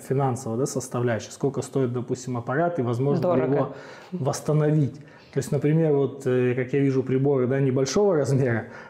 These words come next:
Speaker 1: я понимаю, что после какого-то возгорания небольшого вы его не восстановите. Поэтому, в принципе,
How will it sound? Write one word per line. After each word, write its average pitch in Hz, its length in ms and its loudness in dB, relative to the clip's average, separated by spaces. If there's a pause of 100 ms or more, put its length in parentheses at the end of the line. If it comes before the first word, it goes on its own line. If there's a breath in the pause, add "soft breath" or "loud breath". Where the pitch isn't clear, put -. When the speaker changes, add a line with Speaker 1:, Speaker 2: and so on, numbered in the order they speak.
(140 loud breath)
Speaker 1:
я 139 160 2
понимаю, 147 420 4
что 147 160 -2
после 143 500 2
какого-то 143 640 0
возгорания 147 520 2
небольшого 135 320 0
вы 139 60 4
его 151 140 4
не 147 100 4
восстановите. 139 680 0
Поэтому, 135 360 0
в - 80 -6
принципе, 151 680 2